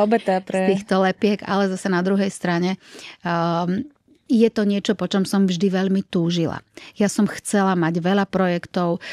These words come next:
Speaker 2: ja som chcela hrať v úspešných, nádherných, e, predstaveniach a muzikáloch. Dnes sa mi to splnilo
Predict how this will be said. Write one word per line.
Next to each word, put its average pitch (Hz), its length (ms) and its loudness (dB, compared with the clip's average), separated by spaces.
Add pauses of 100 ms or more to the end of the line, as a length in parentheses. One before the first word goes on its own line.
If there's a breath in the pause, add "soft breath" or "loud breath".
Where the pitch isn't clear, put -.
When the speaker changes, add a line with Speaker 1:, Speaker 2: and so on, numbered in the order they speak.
(100)
Speaker 2:
ja 190 160 0
som 190 220 -2 (260)
chcela 190 460 0
hrať 180 260 0
v 175 80 -2
úspešných, 185 600 0 (340 loud breath)
nádherných, 185 720 2
e, 180 240 0
predstaveniach 185 720 0
a 180 100 -2
muzikáloch. 180 560 0
Dnes 196 220 0
sa 202 160 -2
mi 190 80 2
to 190 160 -2
splnilo 185 720 0